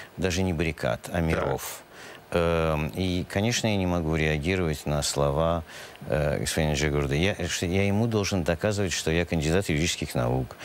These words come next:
Speaker 1: что я защищался в, в школе М В Д,
Speaker 2: Мгм.
Speaker 1: например, много-много лет назад. Это я должен доказывать кому-то?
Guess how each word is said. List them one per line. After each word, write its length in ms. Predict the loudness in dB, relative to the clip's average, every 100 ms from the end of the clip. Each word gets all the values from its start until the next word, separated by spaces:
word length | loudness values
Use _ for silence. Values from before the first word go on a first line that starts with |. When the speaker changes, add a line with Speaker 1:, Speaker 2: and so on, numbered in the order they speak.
| -8 -10 -8
Speaker 1:
что 180 | -4 0
я 160 | 2 2
защищался 880 | 0 0 0 2 0 0 0 0
в, 500 | 0 -2 0 2 0 -2 -10 -10 -4
в 100 | -4
школе 380 | 0 2 2
М 140 | 2 2
В 120 | 0
Д, 420 | 2 2 2 0 -4 -10 -4
Speaker 2:
Мгм. 100 | -2
Speaker 1:
например, 420 | 0 2 2 2
много-много 760 | 2 2 2 2 2 2 2 2
лет 220 | 2 0
назад. 380 | 0 0 0 0
Это 180 | -2 0
я 120 | 0
должен 300 | 0 0 0
доказывать 540 | -2 -2 -2 0 -2
кому-то? 540 | -2 0 0 0 -4